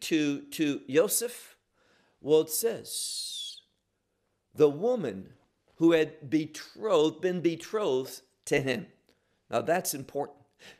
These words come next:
Miriam is the woman who had been betrothed to him. And betrothal, and we talked about this, betrothal makes them legally married.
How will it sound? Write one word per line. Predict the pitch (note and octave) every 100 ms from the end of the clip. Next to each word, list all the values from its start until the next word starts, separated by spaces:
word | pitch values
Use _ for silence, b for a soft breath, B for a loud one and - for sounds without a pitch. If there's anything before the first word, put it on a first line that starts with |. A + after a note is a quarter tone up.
| -
Miriam | C#3+ F3+ C#4 C4+ F3+ C#3 D#3+ G3
is | G#3+ G3 G3+ -
the | C3+ F3+
woman | F3+ C4+ A3+ A2 C#3 - _ _ b b b
who | G3
had | F3+ C3+
been | G3+ G#3+ G3+ D3
betrothed | F3+ F3 - A#3 A#3 E3+ D#3+ D#3+ -
to | G3+
him. | F#3+ A#3+ F3 F#2+ b b b _
And | F3+ F3+
betrothal, | F3 F3+ - A#3+ B2+ - F#3
and | F#3
we | E3
talked | D#3+ G3+ G3 -
about | - G#2 -
this, | F2+ - - - - _ _ _ _ _ _ _
betrothal | D#3+ D#3+ - G3+ A3 G3 A2+ - _ _ _ _ b b
makes | - C3+ F3+ G3 -
them | - D3+ C#3+ -
legally | C#3 D3+ F3+ A#3 G#3 A3+ A3 G#3 - -
married. | C3+ D3+ D3 A2 D#2 -